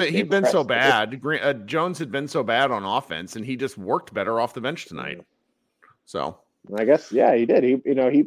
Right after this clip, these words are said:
Speaker 1: he, he, he acquitted himself well in the fourth quarter. Um, okay. Moving on to Cuban. Um, you know, it was actually funny 'cause, like, my, uh, my, my business partner,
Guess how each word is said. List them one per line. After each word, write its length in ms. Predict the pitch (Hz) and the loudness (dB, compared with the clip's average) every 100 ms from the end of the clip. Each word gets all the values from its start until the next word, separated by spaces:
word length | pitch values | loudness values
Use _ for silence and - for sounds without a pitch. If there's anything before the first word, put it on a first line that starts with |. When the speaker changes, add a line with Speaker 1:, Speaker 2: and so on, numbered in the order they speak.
| - | 4
Speaker 1:
he, 160 | 147 - | 2 4
he, 240 | 165 185 - | 0 0 2
he 200 | 151 180 - 131 131 | 2 2 -4 -10 -10
acquitted 320 | - 156 143 | 2 4 4
himself 320 | 139 143 123 | 2 2 4
well 140 | 135 131 | 6 4
in 60 | |
the 60 | 117 | 2
fourth 280 | - 117 - | -4 -6 -4
quarter. 320 | 101 90 85 - _ 117 | -8 -8 -14 -20 _ -6
Um, 340 | 117 113 104 165 | -4 -4 -2 0
okay. 340 | 165 156 92 - _ _ _ _ _ _ _ _ _ | 2 0 -2 -10 _ _ _ _ _ _ _ _ _
Moving 300 | 208 359 320 | 4 6 6
on 160 | 247 233 | 6 4
to 80 | 190 | 0
Cuban. 440 | - 160 104 87 - - - - _ _ | -2 -4 -4 -12 -20 -20 -20 -20 _ _
Um, 580 | 135 135 127 117 110 104 _ _ _ _ _ _ _ _ _ _ _ _ _ _ _ | -10 -6 -6 -8 -10 -14 _ _ _ _ _ _ _ _ _ _ _ _ _ _ _
you 100 | 143 | -10
know, 140 | 135 | -6
it 20 | 131 | -4
was 120 | 120 | -2
actually 320 | 175 - 113 | -4 -4 -8
funny 260 | - 151 120 | -8 -8 -8
'cause, 180 | 117 | -8
like, 220 | 110 107 123 | -6 -6 -8
my, 260 | 113 107 | -6 -4
uh, 280 | 104 101 95 95 _ _ - | -4 -4 -8 -12 _ _ -10
my, 460 | 127 123 110 107 - _ _ _ _ _ _ - | -6 -2 -2 -4 -8 _ _ _ _ _ _ -4
my 180 | 127 113 | -2 -2
business 480 | 101 202 - 143 - | 2 2 2 -6 -4
partner, 580 | - 113 98 104 107 | -2 -2 -2 -8 -8